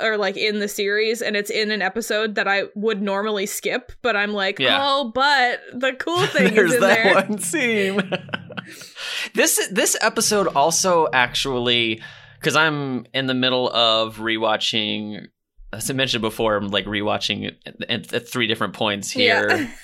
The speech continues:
Speaker 2: in season two for the art, and then, like, season five for my normal rewatch.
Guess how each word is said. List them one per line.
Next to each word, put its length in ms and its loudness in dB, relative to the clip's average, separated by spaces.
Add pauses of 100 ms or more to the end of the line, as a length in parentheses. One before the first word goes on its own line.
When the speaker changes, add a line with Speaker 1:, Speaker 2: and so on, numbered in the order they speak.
Speaker 2:
in 80 -2
season 320 0
two 260 0
for 140 -2
the 100 2
art, 360 4
and 140 2
then, 100 -2
like, 180 0
season 380 -2
five 340 0
for 220 -2
my 340 -2
normal 300 -4
rewatch. 340 -2